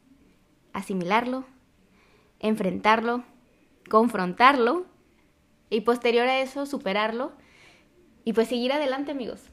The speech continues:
porque la vida sigue siendo difícil y, y sigue siendo ahora sí que muy confusa, muy curiosa, porque sí, le vamos a hacer mención al podcast, <laughs> pero fuera de eso, tenemos muchas habilidades, tenemos muchas oportunidades que podemos aprovechar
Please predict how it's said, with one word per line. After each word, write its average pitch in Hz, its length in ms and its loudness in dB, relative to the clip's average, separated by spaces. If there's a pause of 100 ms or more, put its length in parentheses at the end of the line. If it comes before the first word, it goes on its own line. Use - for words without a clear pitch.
(360)
porque 208 260 -2
la 220 140 6
vida 247 460 0 (260)
sigue 285 360 -2
siendo 277 240 -4
difícil 226 600 -4
y, 185 200 -4
y 196 100 -6
sigue 196 260 0
siendo 214 520 -2 (420)
ahora 214 220 2
sí 233 80 -4
que 233 140 4
muy 254 220 0
confusa, 277 680 -2 (800)
muy 220 220 0
curiosa, 220 600 0 (300)
porque 180 300 -12
sí, 190 160 -4
le 196 80 -2
vamos 185 160 -4
a 185 40 -8
hacer 175 160 -10
mención 190 380 -6
al 185 160 -8
podcast, 190 400 -8 (480)
<laughs> 349 480 -16
pero 226 480 0 (680)
fuera 320 300 4
de 233 260 0
eso, 311 400 -4 (520)
tenemos 247 360 0
muchas 277 280 -6
habilidades, 208 540 0
tenemos 202 280 -8
muchas 233 300 -6
oportunidades 196 580 -8
que 185 100 -10
podemos 185 320 -10
aprovechar 196 540 -8